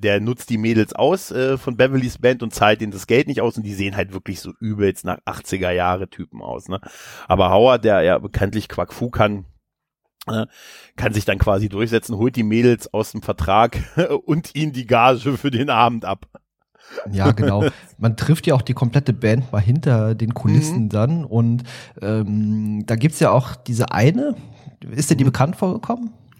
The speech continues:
Speaker 1: Das, die eine aus der Band?
Speaker 2: Ja, genau.
Speaker 1: Nee.
Speaker 2: Äh, die hat mitgespielt unter anderem bei Twenty-one Jump Street, falls du die Serie
Speaker 1: Ach.
Speaker 2: noch in Erinnerung hast.
Speaker 1: Ah, doch, klar. Klar, klar, klar. Ja, jetzt weiß ich, ah, jetzt weiß ich, welche du meinst. Ja, stimmt.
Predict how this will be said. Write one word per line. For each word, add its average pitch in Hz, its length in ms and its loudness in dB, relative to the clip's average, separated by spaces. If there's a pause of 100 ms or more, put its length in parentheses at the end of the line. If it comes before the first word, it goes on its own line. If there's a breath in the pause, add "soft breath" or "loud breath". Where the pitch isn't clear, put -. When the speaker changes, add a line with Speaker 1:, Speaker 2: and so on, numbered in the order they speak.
(180)
Speaker 1:
Das, 107 240 -8
die 120 160 0
eine 170 280 0
aus 190 200 -4
der 120 120 4
Band? 110 420 0 (440)
Speaker 2:
Ja, 120 200 4
genau. 107 240 2
Speaker 1:
Nee. 98 160 0 (520 soft breath)
Speaker 2:
Äh, 117 200 0
die 123 200 2
hat 131 140 0
mitgespielt 147 560 -2
unter 131 240 -2
anderem 123 260 2
bei 120 120 2
Twenty-one 117 500 2
Jump 117 240 2
Street, - 500 -8
falls - 400 -6
du - 60 -20
die 92 120 -10
Serie 104 300 2
Speaker 1:
Ach. 95 120 2
Speaker 2:
noch 98 60 4
in 90 60 -2
Erinnerung 90 440 -4
hast. - 180 -4
Speaker 1:
Ah, 170 180 0
doch, - 200 -2
klar. 170 540 2
Klar, 156 240 2
klar, 151 180 0
klar. 147 260 0
Ja, 131 160 2
jetzt 143 160 0
weiß 127 200 2
ich, 117 100 -6
ah, 117 100 0
jetzt 117 140 0
weiß 110 160 0
ich, 113 60 -10
welche 107 200 -6
du 104 80 -12
meinst. 98 300 -8
Ja, 107 100 -2
stimmt. 104 300 -8